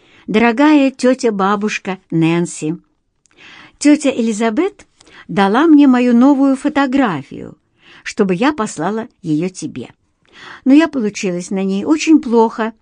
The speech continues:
поэтому вместо фотографии посылаю тебе мой портрет. Его написал мой товарищ,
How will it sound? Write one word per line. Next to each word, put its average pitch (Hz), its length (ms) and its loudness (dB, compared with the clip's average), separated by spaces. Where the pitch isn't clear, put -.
поэтому 208 460 0
вместо 202 440 -2
фотографии 196 880 -8
посылаю 202 540 -2
тебе 220 300 -2
мой 202 240 0
портрет. 156 760 -8
Его 226 240 0
написал 277 540 0
мой 226 200 0
товарищ, 185 760 -4